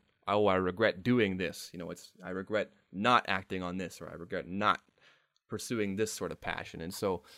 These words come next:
and it's crazy because just before we were doing this podcast, I was listening to Logic's album, uh, The Incredible True Story, the one he just put out a couple months back. And,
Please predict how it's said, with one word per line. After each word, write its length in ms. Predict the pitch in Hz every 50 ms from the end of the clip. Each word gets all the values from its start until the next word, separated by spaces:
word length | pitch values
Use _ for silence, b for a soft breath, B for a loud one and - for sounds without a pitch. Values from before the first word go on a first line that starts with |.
| B B B B
and 120 | - 143 151
it's 100 | 143 -
crazy 240 | - 202 175 151
because 260 | 127 127 - 135 127 107
just 200 | 131 151 147 -
before 260 | 127 - - 131 127
we 160 | 110 117 110
were 80 | 104 101
doing 320 | 98 104 113 117 113 107
this 360 | 101 95 - - - - - _ _ _
podcast, 540 | 117 110 113 110 - 101 90 92 90 - -
I 60 | 92
was 120 | 92 95
listening 420 | 101 107 101 - - 101 95 95 95
to 380 | - - 101 92 90 90 85 - _ _ _ _ _ _ _ _
Logic's 480 | - 95 104 113 117 101 107 98 - -
album, 340 | 95 85 - - - - - _ _ -
uh, 180 | 87 80 82
The 140 | 85 95 92
Incredible 400 | 92 95 - 113 110 104 95 104
True 200 | 95 - 113 104
Story, 340 | 101 - - 110 101 98 92
the 80 | 92 95
one 120 | 95 95
he 80 | 92 95
just 200 | 98 101 - -
put 160 | - 98 92
out 180 | 92 92 87 - _ _ _ _ _ _
a 20 |
couple 200 | - 104 - 95
months 180 | 95 92 95 -
back. 340 | - - 95 92 90 - - -
And, 160 | 92 90 87